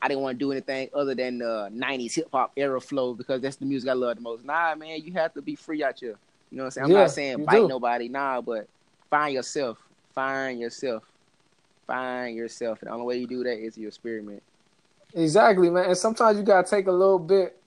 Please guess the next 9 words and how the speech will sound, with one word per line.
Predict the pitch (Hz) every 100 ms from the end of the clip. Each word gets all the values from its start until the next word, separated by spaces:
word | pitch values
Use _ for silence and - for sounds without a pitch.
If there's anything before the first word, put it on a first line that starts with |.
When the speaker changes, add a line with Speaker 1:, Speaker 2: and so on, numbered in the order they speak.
| -
Speaker 2:
from | 170
everything | 180 180 180 190 180
that | 165 160
you | 170
like, | 165 170 139
like, | 139 147
a | 143
little | 156 180 170
bit | 156 165 156